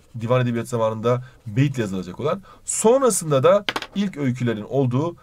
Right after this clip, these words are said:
Tanzimat dönemini göreceğiz. Tanzimat birinci dönemde, e, ilk öyküler yayınlanacak. Kaliteli öykülerimiz ise yavaş yavaş Sert Fünun ve en, en önemlisi de Milli Edebiyat döneminde, Mi Edebiyat yazıyorum.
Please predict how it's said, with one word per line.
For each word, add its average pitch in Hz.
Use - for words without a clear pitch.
Tanzimat 147
dönemini 110
göreceğiz. 101
Tanzimat 143
birinci 127
dönemde, 113
e, 107
ilk 139
öyküler 98
yayınlanacak. 139
Kaliteli 139
öykülerimiz 185
ise 202
yavaş 185
yavaş 185
Sert 170
Fünun 196
ve 131
en, 240
en 156
önemlisi 135
de 196
Milli 151
Edebiyat 151
döneminde, 117
Mi 120
Edebiyat 92
yazıyorum. 110